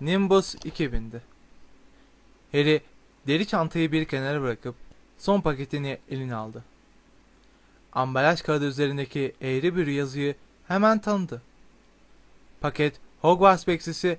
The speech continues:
Hagrid'den geliyordu. Üstteki kağıt tabakasını yırtınca gözüne yeşil ve derimsi bir şey çarptı. Ama daha onu doğru dürüst açamadan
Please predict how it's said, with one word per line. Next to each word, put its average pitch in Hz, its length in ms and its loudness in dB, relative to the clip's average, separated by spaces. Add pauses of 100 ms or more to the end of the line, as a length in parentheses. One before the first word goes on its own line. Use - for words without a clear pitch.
(160)
Hagrid'den 180 600 0
geliyordu. 117 360 -12 (1300)
Üstteki 147 400 -4
kağıt 151 300 0
tabakasını 139 480 -4
yırtınca 131 560 -4 (320)
gözüne 131 400 -2
yeşil 120 360 -4
ve 165 160 2
derimsi 139 400 0
bir 170 100 2
şey 165 200 -4
çarptı. - 420 -12 (1500)
Ama 190 300 6
daha 165 260 10
onu 139 240 -2
doğru 135 280 4
dürüst 160 240 -2
açamadan 131 520 -4